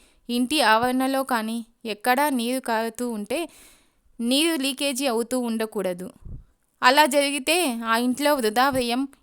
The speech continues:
ఎక్కువగా అవుతూ ఉంటుంది. డబ్బు నిలవదని, బ్యాంక్ బ్యాలెన్స్ కరిగిపోతూ ఉంటుందని అర్థం చేసుకో- పోవాలి.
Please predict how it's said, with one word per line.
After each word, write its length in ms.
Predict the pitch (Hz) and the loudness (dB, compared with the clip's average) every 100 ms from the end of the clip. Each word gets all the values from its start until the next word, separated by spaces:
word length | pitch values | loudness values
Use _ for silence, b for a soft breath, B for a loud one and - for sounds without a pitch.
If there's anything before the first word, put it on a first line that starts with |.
| - | -8
ఎక్కువగా 440 | 262 262 269 277 | -6 -2 0 4
అవుతూ 320 | 269 233 247 | 4 4 -2
ఉంటుంది. 480 | 262 214 190 190 196 _ _ _ _ _ - 196 | -4 -4 -6 -10 -10 _ _ _ _ _ -12 0
డబ్బు 320 | 233 226 339 | 2 4 2
నిలవదని, 800 | 285 262 269 254 233 254 302 294 - | 2 2 0 0 -2 -2 -4 -8 -10
బ్యాంక్ 400 | 202 226 277 302 | 0 2 2 -2
బ్యాలెన్స్ 560 | 233 226 247 262 254 - - | -2 -2 -2 -2 -2 -4 -4
కరిగిపోతూ 640 | 220 240 269 277 269 277 | -4 -4 -2 -2 -2 -4
ఉంటుందని 600 | 233 208 233 233 208 254 | -4 -6 -4 -4 -2 -2
అర్థం 360 | 254 196 233 240 208 | -4 -4 -6 -4 -4
చేసుకో- 320 | 196 - 196 | -6 -6 -8
పోవాలి. 320 | 190 185 190 | -8 -10 -14